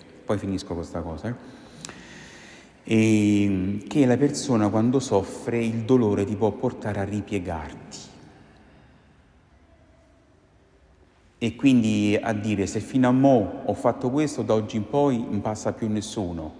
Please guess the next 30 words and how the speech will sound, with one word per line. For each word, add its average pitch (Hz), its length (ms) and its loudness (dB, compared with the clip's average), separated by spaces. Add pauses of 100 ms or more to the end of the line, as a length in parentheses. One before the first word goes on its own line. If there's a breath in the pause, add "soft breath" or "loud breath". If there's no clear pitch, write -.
(280)
non 110 140 -2
me 107 60 0
ne 110 100 0
può 123 100 2
fregare 107 360 -2
più 107 120 -4
niente, 139 960 -2
e - 80 -8
se 110 160 -4
faccio, 123 360 -2
faccio 107 240 -2
proprio 110 200 2
per 101 120 -2
giusto, 113 340 -2
è 98 40 0
il 104 60 0
minimo 110 300 2
indispensabile, 110 840 -2
cambio 123 300 2
proprio 131 240 0
modo 113 200 0
di 110 80 -2
fare", 82 240 -4 (840)
no? 131 300 -4 (380 loud breath)
Invece 147 460 4
quando 170 200 2
una 156 140 2
persona 131 380 -2
soffre 120 420 -4
molto, 104 580 -2